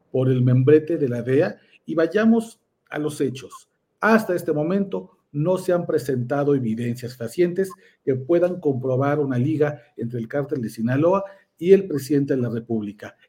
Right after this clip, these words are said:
Esto no significa que en el futuro no podemos enterarnos de otras cosas. Esto no significa, evidentemente, que en México los políticos no toman dinero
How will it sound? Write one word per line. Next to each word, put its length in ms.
Esto 420
no 220
significa 840
que 120
en 100
el 100
futuro 320
no 140
podemos 260
enterarnos 320
de 60
otras 200
cosas. 540
Esto 240
no 140
significa, 420
evidentemente, 560
que 80
en 60
México 240
los 140
políticos 460
no 240
toman 320
dinero 520